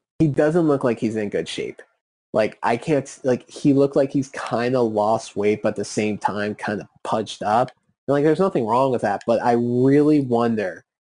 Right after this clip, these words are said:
with everything else that's going on in the world right now,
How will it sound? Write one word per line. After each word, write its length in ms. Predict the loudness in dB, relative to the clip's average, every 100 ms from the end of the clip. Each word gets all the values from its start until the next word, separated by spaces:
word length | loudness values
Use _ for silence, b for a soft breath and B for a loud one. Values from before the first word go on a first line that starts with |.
| _ B B -2
with 180 | -2 -2 -4
everything 480 | 0 2 0 0 -2
else 240 | -2 -4
that's 220 | -6 -10 -4
going 340 | -2 -2 -2
on 300 | 0 0 -2
in 100 | -4
the 80 | 0
world 260 | 2 2
right 220 | 2 -2 -4
now, 300 | -4 -6